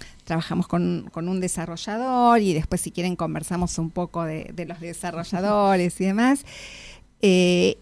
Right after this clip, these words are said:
y en un principio era, bueno, a ver, subo un video, a ver qué me dice la inteligencia artificial y qué yo puedo ver en las otras técnicas, ¿no? Eh,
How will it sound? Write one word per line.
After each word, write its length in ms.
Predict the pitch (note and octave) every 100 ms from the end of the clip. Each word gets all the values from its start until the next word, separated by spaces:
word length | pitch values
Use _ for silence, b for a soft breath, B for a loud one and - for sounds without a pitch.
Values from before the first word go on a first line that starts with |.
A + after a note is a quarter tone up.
| -
y 520 | D4 D4 D#4 E4 F4
en 240 | - A#3 A#3+
un 100 | C4+
principio 460 | D#4+ E4 E4+ F#4
era, 180 | D4 C4
bueno, 160 | G#3 F#3+
a 40 |
ver, 180 | F#3+ A3+ -
subo 320 | - - A#3+
un 120 | B3 B3
video, 840 | C4+ D4+ D4 C#4+ C#4+ D4+ F4+ F#4 b b _
a 100 | F3
ver 200 | F#3 F#3+
qué 120 | G3
me 100 | G#3+
dice 260 | A#3 A#3 B3+
la 60 | A3
inteligencia 540 | G#3+ G#3 G#3 A3 A3+
artificial 840 | A#3 B3 C4+ C#4 D#4+ D4+ D4+ D#4 -
y 100 | F#3+
qué 160 | -
yo 220 | A3+ - B3+
puedo 380 | - A3+ A3+ G#3+
ver 140 | A3
en 100 | B3+
las 180 | G#3 -
otras 260 | F3+ F3 -
técnicas, 580 | E3+ - D3+ - - D#3+ -
¿no? 440 | D#3+ E3 G#3 E4 B B B B B _
Eh, 760 | - F#3 F3+ F3 E3+ E3+ F3 F3